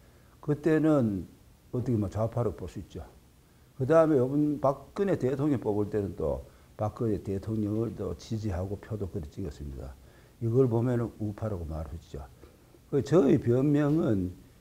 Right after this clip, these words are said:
이것이 전부 하나의 애국의 방법이지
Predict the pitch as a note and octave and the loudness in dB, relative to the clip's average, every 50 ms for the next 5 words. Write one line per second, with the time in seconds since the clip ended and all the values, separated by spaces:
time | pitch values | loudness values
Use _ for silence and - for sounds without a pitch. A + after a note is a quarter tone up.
0 | - - - - - - - A#2+ C#3 D3 - C#3 - - D3+ F3+ G#3 F3+ A2 - | -20 -20 -20 -20 -16 -10 -6 -4 -2 -2 -2 -4 -4 -4 -4 -2 -2 -4 -6 -6
1 | - C3 C#3 D3+ D#3 A2 - - F#2+ A#2 C#3 E3 F3 F#3 - - F3+ F3+ D#3 B2+ | -6 -4 -2 -2 -2 -2 -2 -2 0 4 4 4 4 2 0 0 0 2 2 0
2 | A#2 - A#2 B2 D#3 C3+ A#2+ A2 - - G2+ F#2+ - - D2 G#2 A#2+ A#2 | 0 -2 -2 -2 0 0 0 0 0 -2 -6 -8 -6 -6 -4 -4 -4 -4